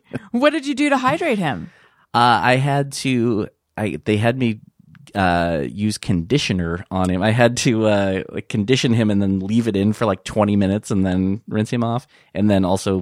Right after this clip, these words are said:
Speaker 2: put some, uh, Pedialyte in his water.
Speaker 1: Oh.
Speaker 2: Yeah. It
Speaker 1: Did
Speaker 2: seemed
Speaker 1: you,
Speaker 2: to work.
Speaker 1: did you use human conditioner or dog conditioner?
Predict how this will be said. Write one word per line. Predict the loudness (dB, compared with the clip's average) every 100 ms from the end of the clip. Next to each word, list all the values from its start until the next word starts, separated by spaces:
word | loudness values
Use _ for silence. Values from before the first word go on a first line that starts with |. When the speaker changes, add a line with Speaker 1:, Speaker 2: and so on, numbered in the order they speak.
| -4
Speaker 2:
put | -4 -4 -2
some, | -2 0 0 -2
uh, | -2 -2
Pedialyte | -4 -2 0 2 0 -2 -4 -4
in | -4
his | 0 0
water. | 2 0 0 -6 -8 -2
Speaker 1:
Oh. | -2 0 0 2 2 2 0 -4
Speaker 2:
Yeah. | -6 -6 -8 -12 _
It | -4
Speaker 1:
Did | -2
Speaker 2:
seemed | 2
Speaker 1:
you, | 2
Speaker 2:
to | 2
work. | 0 -6 _
Speaker 1:
did | 0 2
you |
use | 2 2 0
human | 0 2 2
conditioner | 0 -2 -4 -4 -4 -2
or | -2
dog | 0 0 0
conditioner? | -2 -4 -6 -6 -8